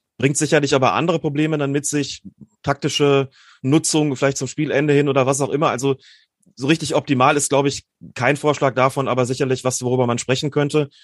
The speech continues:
Gleichzeitig ist Fußball einfach eine andere Sportart. Im Football ist es so, dass das Spiel ohnehin ständig unterbrochen. Das ist normal, das sind alle gewöhnt,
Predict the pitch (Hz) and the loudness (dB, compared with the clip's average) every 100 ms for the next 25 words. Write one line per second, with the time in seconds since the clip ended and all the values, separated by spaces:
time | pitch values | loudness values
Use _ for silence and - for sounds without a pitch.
0 | _ - 117 139 156 151 - - 160 - | _ -4 -2 2 0 0 -4 -4 -4 0
1 | 127 139 147 143 127 143 127 120 147 175 | 0 0 0 0 0 -2 -4 0 2 2
2 | 143 139 - 156 - 170 151 156 - 160 | -2 -4 -2 -2 2 2 2 0 0 2
3 | 151 160 151 165 143 156 175 208 - _ | 0 -2 -4 -4 -2 0 0 0 -4 _
4 | _ _ _ - - 139 131 113 120 107 | _ _ _ -10 0 2 2 0 -2 0
5 | 113 113 110 113 143 147 131 120 147 175 | 0 -2 -4 -4 -4 -2 0 4 4 4
6 | 156 - 135 131 160 131 131 175 202 - | 2 -4 -4 -2 0 0 0 0 -2 -8